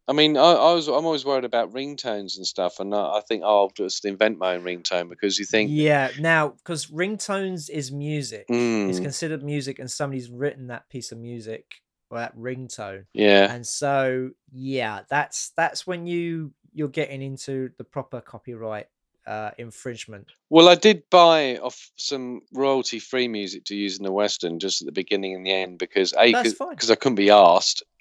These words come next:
Speaker 1: uh,
Speaker 2: Yeah.
Speaker 1: and B, because they sounded really cool, and for me to do that would take a lot of time. So I'm very much taking the view nowadays that, mm, if there's an, uh, like, there's an Adobe, uh,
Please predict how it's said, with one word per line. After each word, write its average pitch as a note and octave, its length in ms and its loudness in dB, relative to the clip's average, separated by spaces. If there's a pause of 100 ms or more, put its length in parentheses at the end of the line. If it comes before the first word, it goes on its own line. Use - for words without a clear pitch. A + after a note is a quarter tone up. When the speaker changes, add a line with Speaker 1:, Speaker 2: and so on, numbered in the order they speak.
Speaker 1:
uh, G2 340 0
Speaker 2:
Yeah. D#3 80 -10 (360)
Speaker 1:
and A#2 200 -6
B, G#2 380 4
because G#2+ 540 -2 (260)
they A2+ 140 -6
sounded G#2 400 -2
really G#2 260 -2
cool, F#2 460 -2
and G2+ 180 -10
for A2+ 100 -14
me A#2 140 -2
to G#2 140 -8
do A2 300 2
that F2+ 200 2
would F2+ 120 -12
take G2+ 260 -2
a - 20 -2
lot G2 140 -2
of - 60 -10
time. G2+ 300 0
So G#2+ 200 0
I'm G#2 100 -4
very B2+ 180 2
much A2+ 240 -4
taking G#2 300 -4
the G2 80 -6
view G#2 240 -2
nowadays F2 600 -6
that, F2+ 180 -4 (840)
mm, G#2 480 -2
if B2 140 4
there's A#2+ 160 10
an, A2+ 120 6
uh, A2 120 10
like, A2 180 10
there's G#2 160 -2
an A2 120 -2
Adobe, A2 500 4
uh, G2 180 0